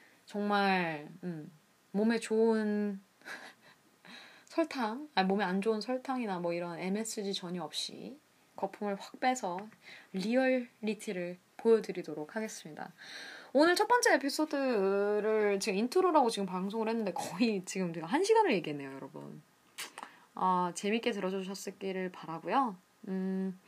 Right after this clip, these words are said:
혹시 방송에 대해서 이런 얘기를 조금 해보고 싶다라는 아이디어가 있으신 분은 언제든지 저에게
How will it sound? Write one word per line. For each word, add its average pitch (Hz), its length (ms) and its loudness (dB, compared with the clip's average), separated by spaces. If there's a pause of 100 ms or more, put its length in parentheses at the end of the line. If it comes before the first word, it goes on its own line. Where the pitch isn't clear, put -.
(260)
혹시 330 200 0
방송에 277 420 2
대해서 269 240 2
이런 214 300 2
얘기를 185 320 0
조금 214 300 -4
해보고 247 260 0
싶다라는 175 680 0
아이디어가 202 540 0
있으신 196 380 -6
분은 156 440 -12 (260)
언제든지 247 720 2 (360)
저에게 175 440 -12